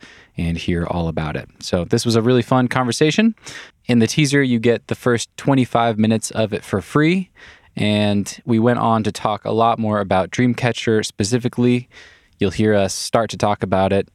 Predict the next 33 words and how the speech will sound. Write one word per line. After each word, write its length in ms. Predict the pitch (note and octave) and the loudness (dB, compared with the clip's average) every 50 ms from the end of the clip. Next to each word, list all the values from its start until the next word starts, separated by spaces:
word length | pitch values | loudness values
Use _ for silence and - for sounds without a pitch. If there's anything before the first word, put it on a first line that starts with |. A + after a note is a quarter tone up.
| _ _ - | _ _ -8
right 220 | - G2+ F#2+ F#2+ | -4 -2 -2 -2
at 60 | - - | -4 -6
the 120 | - D#2+ | -6 -4
end 120 | F#2+ G2 | -2 -2
of 80 | G2 F2 | -4 -4
the 60 | F#2 | -6
teaser. 500 | - - - G#2+ G2+ F#2 G2+ G2+ G2 F2+ - - - - - - _ _ _ _ _ _ _ _ _ _ - - _ - | -6 -2 0 0 0 2 0 0 0 -2 -6 -14 -20 -20 -20 -20 _ _ _ _ _ _ _ _ _ _ -20 -20 _ -4
This 140 | - A2+ - | -4 -2 -2
conversation's 560 | - A#2 A#2 G#2+ - A2+ G#2+ - - G2+ F#2+ | -2 -4 -4 -2 -2 -2 -2 0 0 0 0
a 40 | G2 | 2
little 280 | A2 A#2+ A#2+ A#2 A2+ - | 2 2 2 2 0 0
over 240 | A#2 A#2 A2 A2 | 0 0 0 0
an 100 | G2+ F#2 - | -2 -2 -2
hour 340 | - F#2+ G2 G2 G2 F#2 F2 | -2 0 2 2 2 0 -2
total, 440 | - - - F#2+ F#2+ F2+ F2 E2 | -4 -6 -4 -4 -2 -2 -4 -6
so 220 | - - - G2 F2+ | -6 -6 -4 -4 -2
there's 340 | E2+ F#2 F#2 F2+ F2 - - _ - - - - - - _ _ _ _ _ _ _ - | -2 -2 -2 -2 -4 -6 -10 _ -20 -20 -20 -20 -20 -20 _ _ _ _ _ _ _ -4
another 340 | - A2 A2 A#2 G#2 A2+ G#2+ | -2 0 2 2 2 2 0
thirty-five 540 | - - B2+ A#2+ A2+ G#2 - G#2+ G2+ G2+ F#2+ | 2 0 2 2 2 2 0 0 0 0 0
minutes 320 | G2+ G#2 G#2 G2+ F#2 - - | 2 2 2 0 -2 -4 -8
or 140 | - G2+ F#2+ | -6 -6 -4
so 380 | - - - A#2+ - F#2 F#2+ | -4 -2 0 0 2 2 0
of 160 | F2 F#2 F#2 F#2 | 0 -2 0 -2
us 220 | F#2+ F#2 - - | -2 -2 -2 -6
talking 420 | - - G#2 F#2+ - - G2 F#2 - | -4 -2 -2 -2 -2 -4 -4 -2 -2
about 420 | G#2 G2+ F#2 G#2 F#2 F2+ - - | -2 -2 0 0 0 0 -2 -4
her 140 | - - F#2 | -4 -4 -4
training, 720 | - - - - A#2+ A2 A2 G#2 G2+ G2+ G2 G2 G2 G2+ - - - - - - _ - | -4 -4 -2 0 2 2 2 2 2 2 2 0 0 -2 -4 -10 -20 -20 -20 -20 _ -6
how 140 | - G2 | -4 -4
she 180 | F2+ - G#2+ F#2 | -2 -2 -4 -4
prepared 580 | - - G#2 - - - G#2+ F#2+ F#2 F#2+ F2+ - | -2 -4 -6 -4 -2 -2 0 0 0 0 -2 -4
for 300 | - - G2 F#2+ F#2 F2+ | -4 -2 0 0 0 -2
Dreamcatcher, 840 | - G2 F#2 F#2 E2+ - - F#2 F2+ - - F#2 F2+ F2+ F2 F2 | -2 0 0 0 -2 -2 -4 -4 -4 -4 -4 -4 -2 -2 -4 -6